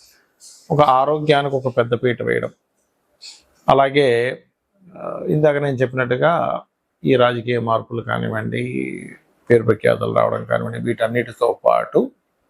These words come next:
ప్రత్యేకంగా ఈ గురువు కూడా ఎగ్జాల్ట్ అవుతున్నాడు. అంటే రవికి అటు గురువు ఇటు కుజుడు వస్తున్నాడు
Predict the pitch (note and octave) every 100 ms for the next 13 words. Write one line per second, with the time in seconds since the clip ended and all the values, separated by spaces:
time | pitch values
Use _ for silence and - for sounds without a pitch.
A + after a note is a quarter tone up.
0 | _ _ _ _ _ _ _ - C3+ -
1 | D#3 - D3 D3 B2+ A#2 C3+ - _ _
2 | D#3 C3+ A#2+ B2+ D#3 F3+ G3 F#3+ E3+ C3
3 | C#3 C3+ B2 A#2 A#2+ A2+ C3+ C#3+ B2+ C#3
4 | D3 A3+ - C3+ C#3+ B2 C3+ C#3 F3 B3
5 | D3+ F#3+ G3+ - E3 E3+ E3+ C#3+ - B2+
6 | B2+